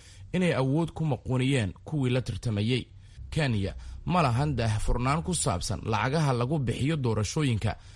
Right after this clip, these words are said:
Qaar ka mida musharaxiinta u taagan baarlamaanka iyo jagooyinka kale ayaa qiyaas ahaan boqolaal kun ku bixinaya si ay u helaan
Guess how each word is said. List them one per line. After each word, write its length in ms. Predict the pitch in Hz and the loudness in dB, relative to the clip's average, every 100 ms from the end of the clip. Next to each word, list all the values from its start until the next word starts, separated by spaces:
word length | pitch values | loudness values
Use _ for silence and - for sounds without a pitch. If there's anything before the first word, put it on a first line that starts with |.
| - - | -12 -2
Qaar 220 | 131 123 | 0 2
ka 140 | 156 | 0
mida 220 | 127 120 139 | 0 2 0
musharaxiinta 720 | 123 110 107 113 135 151 143 | 0 0 0 0 -2 0 0
u 80 | 139 | -2
taagan 380 | 135 113 135 123 | 0 0 0 0
baarlamaanka 680 | 113 110 123 156 131 101 - | 0 2 2 2 0 -2 -4
iyo 200 | 104 110 | -2 0
jagooyinka 540 | 98 117 131 156 143 127 | 0 0 0 0 -2 -2
kale 320 | 127 143 156 - - - - | 0 2 2 -2 -16 -20 -4
ayaa 260 | 123 143 135 | 0 2 0
qiyaas 340 | 143 135 131 - | 0 2 0 0
ahaan 320 | - 139 170 160 | 0 2 2 0
boqolaal 440 | 117 113 120 147 156 | -2 0 2 0 0
kun 180 | 147 | -2
ku 100 | - 160 | -2 -2
bixinaya 560 | 139 156 160 107 92 - - - | 0 0 2 2 0 -4 -14 -12
si 200 | - 180 | -4 0
ay 80 | 147 | 2
u 140 | 160 | 4
helaan 320 | 143 139 120 | 4 4 2